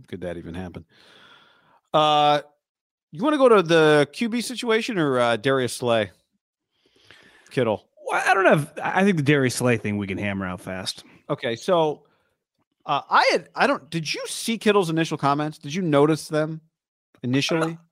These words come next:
Speaker 2: I'm not a huge, unless it's an outrageous comment, I don't really care. I, I'm not locked into, I don't watch player press conferences during the week.
Speaker 1: Um,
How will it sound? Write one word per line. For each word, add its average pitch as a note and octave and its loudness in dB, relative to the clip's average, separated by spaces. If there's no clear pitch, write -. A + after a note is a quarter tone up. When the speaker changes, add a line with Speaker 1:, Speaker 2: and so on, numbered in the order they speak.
Speaker 2:
I'm A#4+ 0
not G#4+ 4
a F3 4
huge, F3+ 6
unless G3+ 4
it's C#3+ 2
an C3+ 4
outrageous C3+ 4
comment, C#3 2
I D3 2
don't C#3+ 2
really B2+ 2
care. B2+ -2
I, C#3+ 0
I'm C3+ 0
not C3+ 0
locked C3 2
into, A2+ 2
I F3+ 2
don't A3+ 2
watch F3 2
player C3 2
press A#2 -2
conferences G2+ -6
during F#2 -8
the E2+ -8
week. F2 -10
Speaker 1:
Um, D3 0